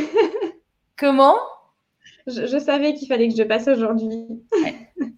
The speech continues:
Speaker 2: Je pense que c'est important pour aller chercher ton cadeau ce week-end. Euh,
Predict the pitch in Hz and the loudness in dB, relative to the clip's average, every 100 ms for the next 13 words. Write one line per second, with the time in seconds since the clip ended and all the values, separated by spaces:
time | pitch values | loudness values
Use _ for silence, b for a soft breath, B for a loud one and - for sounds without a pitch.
0 | _ _ - - 240 240 240 233 226 220 | _ _ -18 -6 -6 -4 -6 0 0 0
1 | 220 - 359 302 240 226 226 254 294 294 | -4 0 0 4 6 6 4 0 -2 -2
2 | 285 254 262 262 254 240 381 381 262 226 | 2 2 2 0 -4 -2 0 2 4 4
3 | 214 208 208 208 | 4 4 4 0